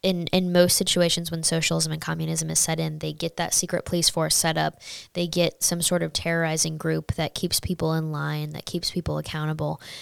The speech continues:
and, and supporting the regime and stuff like that. And oftentimes they get rid of that. And, you know, obviously they get rid of the old regime security groups,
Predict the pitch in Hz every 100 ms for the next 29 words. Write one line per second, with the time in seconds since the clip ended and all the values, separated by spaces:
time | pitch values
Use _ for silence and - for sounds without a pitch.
0 | - - 165 151 156 - 165 165 170 -
1 | 175 170 165 160 160 165 165 160 151 156
2 | 160 - 165 165 - 160 160 - - -
3 | - 180 170 160 160 - 180 - 208 175
4 | 170 165 165 - - _ _ _ _ _
5 | _ _ _ _ _ - 180 180 - 175
6 | 165 156 151 156 - 165 151 - - 165
7 | 165 151 165 160 160 160 - 151 156 156
8 | 156 160 160 156 147 - 165 - 165 165
9 | 160 147 143 -